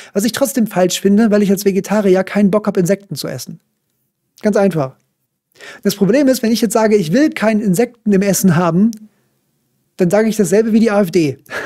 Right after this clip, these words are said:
<laughs> Aber die A F D sagt das aus, ähm, mit, mit, vor allem mit identitären Gründen,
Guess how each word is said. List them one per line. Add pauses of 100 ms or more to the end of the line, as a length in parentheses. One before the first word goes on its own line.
(100)
<laughs>
Aber
die
A
F
D
sagt
das (320)
aus,
ähm, (120)
mit,
mit,
vor
allem
mit
identitären
Gründen,